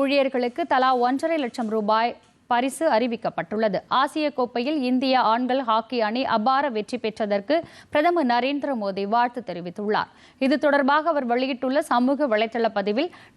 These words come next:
நடப்பு சாம்பியனான தென்கொரியாவை வீழ்த்தியதால் இந்த வெற்றி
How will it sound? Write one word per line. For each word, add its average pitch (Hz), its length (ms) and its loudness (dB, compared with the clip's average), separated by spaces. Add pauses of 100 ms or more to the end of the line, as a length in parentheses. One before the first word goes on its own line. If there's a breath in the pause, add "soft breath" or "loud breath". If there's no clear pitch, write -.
நடப்பு 285 320 -2 (100)
சாம்பியனான 262 720 -2 (340 soft breath)
தென்கொரியாவை 294 680 0 (100)
வீழ்த்தியதால் 247 600 0 (120)
இந்த 247 200 0
வெற்றி 240 300 -2